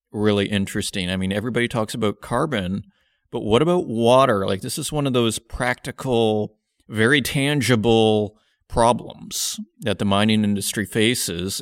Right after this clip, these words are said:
And if it's gonna rebrand itself as part of the environmental solution to our problems, water is definitely gonna be a part of that. So we have an event,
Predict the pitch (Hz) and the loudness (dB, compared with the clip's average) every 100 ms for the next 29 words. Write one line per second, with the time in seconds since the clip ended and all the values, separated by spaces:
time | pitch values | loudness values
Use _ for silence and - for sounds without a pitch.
0 | - 101 95 95 95 117 - 156 - 143 | -10 -6 -4 -4 -2 -4 -4 -6 -4 -2
1 | 110 110 104 98 131 123 - 104 95 - | 2 0 0 -2 -2 -4 -6 -2 -2 -4
2 | 110 98 - 127 117 107 101 98 113 110 | -6 -10 -4 0 0 0 0 2 2 2
3 | 113 110 - 95 95 123 - 98 92 110 | 0 -4 -8 -6 -2 -2 -2 -6 -6 -6
4 | 113 98 87 - 123 180 120 90 98 104 | -2 -2 -2 0 2 2 -2 -6 -6 -6
5 | - - _ _ _ - 101 113 170 180 | -8 -12 _ _ _ -6 0 2 2 -2
6 | - 135 - - 113 - 156 135 143 139 | -4 -6 -8 -6 -6 -4 -8 -8 -8 -10
7 | - 117 170 - 60 80 - _ _ _ | -4 -2 -2 -6 -8 -8 -10 _ _ _
8 | _ - - 147 139 131 131 - _ _ | _ -8 2 6 6 4 2 -6 _ _
9 | _ _ 131 120 143 147 139 143 131 170 | _ _ -8 -4 -2 -2 -2 -2 -2 -2
10 | 180 - | -6 -14